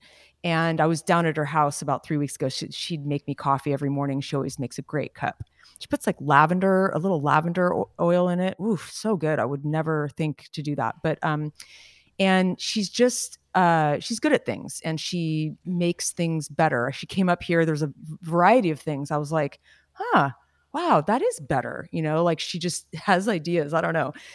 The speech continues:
Um, and, and I pride myself on that kind of thing, but, like, she kinda, like, kind of sort of honed in on a few things that I was doing and made them better. So now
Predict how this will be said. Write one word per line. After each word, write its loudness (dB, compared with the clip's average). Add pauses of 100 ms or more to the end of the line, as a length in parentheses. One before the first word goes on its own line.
(200)
Um, 0
and, 2
and -2
I 0
pride 4
myself 4
on 0
that 2
kind -4
of -6
thing, -4
but, -2
like, 0
she -6
kinda, 2
like, 2 (680)
kind -2
of -2 (420)
sort -2
of 0
honed 4
in 4
on 2
a 0
few -2 (140)
things -2
that -4
I -2
was -4
doing -2
and -4
made -2
them -4
better. 0
So -6
now 0